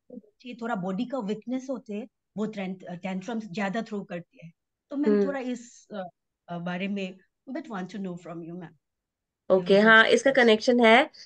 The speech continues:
Speaker 2: and I can conduct a session on this also। Uh, maybe in next time I'll conduct it। Yes, I had a suggestion, last time भी किसी ने सजेस्ट किया था, आदि ने शायद सजेस्ट किया था कि इसके ऊपर आप सजे-, अ, session कीजिए। I'll, I'll design one on this regard।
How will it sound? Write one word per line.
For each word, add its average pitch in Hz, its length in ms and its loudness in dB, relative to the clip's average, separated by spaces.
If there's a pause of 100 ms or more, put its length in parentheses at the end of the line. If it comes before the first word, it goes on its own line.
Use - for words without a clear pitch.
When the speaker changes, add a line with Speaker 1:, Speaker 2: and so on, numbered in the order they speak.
(200)
Speaker 2:
and 202 180 4
I 202 180 2
can 226 260 0
conduct 208 300 -2
a 226 140 -4
session 185 260 -4
on 196 140 -2
this 175 200 -2
also। 156 360 -2 (520)
Uh, 180 120 2
maybe 190 560 2
in 185 280 0 (120)
next 202 220 2
time 196 160 4
I'll 185 260 -2
conduct 170 300 -8
it। - 340 -10
Yes, 156 100 -2 (380)
I 196 140 4
had 202 140 6
a 220 160 4
suggestion, 190 400 4
last 196 200 4
time 214 180 2
भी 220 80 2
किसी 214 240 -2
ने 208 100 0
सजेस्ट 175 440 -2
किया 165 200 2
था, 220 200 -2 (380)
आदि 175 280 2
ने 202 140 4
शायद 190 200 0 (180)
सजेस्ट 165 440 -2
किया 151 140 0
था 151 140 -2
कि 156 80 -2
इसके 160 200 -2
ऊपर 156 120 -2
आप 151 120 0
सजे-, 156 640 -6
अ, 156 180 6
session 156 380 0
कीजिए। 147 360 -2 (400)
I'll, 190 280 2 (260)
I'll 190 140 4
design 180 280 4
one 170 180 -2
on 151 180 -4
this 147 220 -4
regard। 131 300 -6